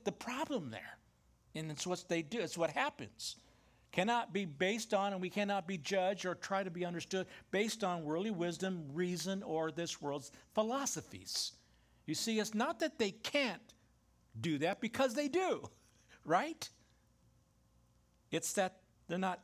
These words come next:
able to correctly because they lack spiritual understanding. Verse sixteen, "For who has known the mind of the Lord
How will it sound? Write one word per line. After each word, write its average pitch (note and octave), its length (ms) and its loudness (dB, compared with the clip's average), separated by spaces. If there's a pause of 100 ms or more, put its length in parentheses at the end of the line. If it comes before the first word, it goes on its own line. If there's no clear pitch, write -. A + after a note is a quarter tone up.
able G#3+ 540 0
to - 140 -6 (1040)
correctly D3 560 -2
because C3+ 920 -2 (580)
they C3 180 -2
lack C3 380 -2
spiritual B2+ 800 -8 (680)
understanding. B2 800 -8 (1600)
Verse D#3+ 180 0
sixteen, D3 480 -4 (960)
"For B2+ 400 0 (400)
who F#3+ 140 2
has E3+ 220 0
known C#3 300 -2
the D3+ 120 -2
mind C#3 340 -2
of C#3 80 -6
the E3 80 -4
Lord A#2 360 -4